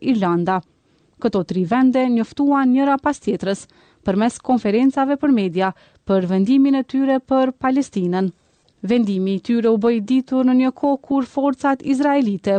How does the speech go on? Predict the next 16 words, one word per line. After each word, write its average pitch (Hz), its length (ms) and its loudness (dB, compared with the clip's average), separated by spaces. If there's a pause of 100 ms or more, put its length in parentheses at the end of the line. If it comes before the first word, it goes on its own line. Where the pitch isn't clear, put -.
po 190 160 -2
kryejnë 202 380 -2
sulme 277 420 2
në 269 200 2 (120)
pjesët 277 560 -2
veriore 277 560 0
dhe 269 160 -2
jugore 269 480 0
të 269 220 2
ripit 262 260 0
të 269 80 0
Gazës, 196 400 -2 (400)
duke 202 240 -2
shkaktuar 262 640 0
zhvendosjen 247 800 0
e 233 80 0